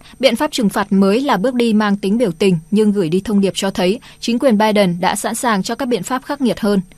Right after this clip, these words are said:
Bước đi này không phải và không được coi là bước đi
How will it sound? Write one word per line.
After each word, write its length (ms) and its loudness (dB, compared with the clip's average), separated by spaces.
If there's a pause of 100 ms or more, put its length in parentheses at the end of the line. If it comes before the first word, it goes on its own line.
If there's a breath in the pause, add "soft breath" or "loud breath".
(380 loud breath)
Bước 180 -2
đi 140 2
này 240 2
không 240 0
phải 400 0
và 140 2
không 220 -2
được 180 -2
coi 220 2
là 100 0
bước 180 -2
đi 280 0